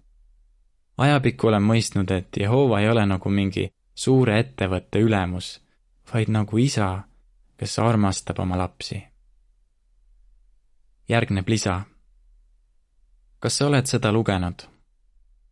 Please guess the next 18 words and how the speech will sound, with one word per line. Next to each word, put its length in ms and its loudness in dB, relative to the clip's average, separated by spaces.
Kas 160 -6
sa 80 2
oled 160 0
lugenud 400 2
raamatut 680 0
Tule 320 2
Jehova 460 0
ligi? 400 -4
Kui 140 0
mitte, 480 0
siis 220 -2
oleks 300 0
hea 200 4
see 140 0
iseseisva 560 0
uurimise 460 0
kavva 340 0
võtta. 380 -8